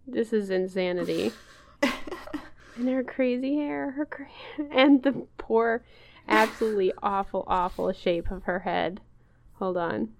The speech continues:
Speaker 2: She looks like a happy alien that doesn't want to
Speaker 1: <laughs>
Speaker 2: probe you.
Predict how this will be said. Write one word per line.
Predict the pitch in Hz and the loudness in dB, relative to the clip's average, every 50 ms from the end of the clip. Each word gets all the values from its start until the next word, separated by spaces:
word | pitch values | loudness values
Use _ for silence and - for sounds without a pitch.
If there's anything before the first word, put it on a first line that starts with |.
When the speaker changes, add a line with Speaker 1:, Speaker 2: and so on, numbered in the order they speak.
| - - - - - - - - - - - - - - - - - 523 554 - - - - | -16 -16 -16 -20 -20 -20 -18 -16 -16 -16 -16 -20 -20 -20 -20 -20 -18 -18 -18 -20 -20 -20 -16
Speaker 2:
She | - - - 339 | -12 -10 -8 -8
looks | 320 359 359 392 415 403 - - | -6 -6 -6 -6 -6 -6 -8 -6
like | - 349 302 302 311 - - - | -6 -4 -4 -6 -8 -10 -4 -2
a | - 269 | -2 -2
happy | 226 - 269 285 277 277 285 285 302 277 254 - | -2 -4 -4 -2 -2 -2 -2 -2 -4 -4 -2 0
alien | - 233 247 247 240 247 240 214 185 175 165 - - - 190 214 - - | 0 2 2 2 2 0 0 0 -2 -2 -4 -6 -8 -10 -10 -10 -10 0
that | - 339 339 - | 4 6 6 6
doesn't | 220 - - 240 233 - 508 | 4 2 -2 10 12 12 12
want | 370 339 381 | 12 12 10
to | 403 370 | 8 6
Speaker 1:
<laughs> | |
Speaker 2:
probe | - - 370 339 - - | 6 2 0 0 0 -2
you. | 165 160 - - - - | -6 -8 -8 -8 -6 -6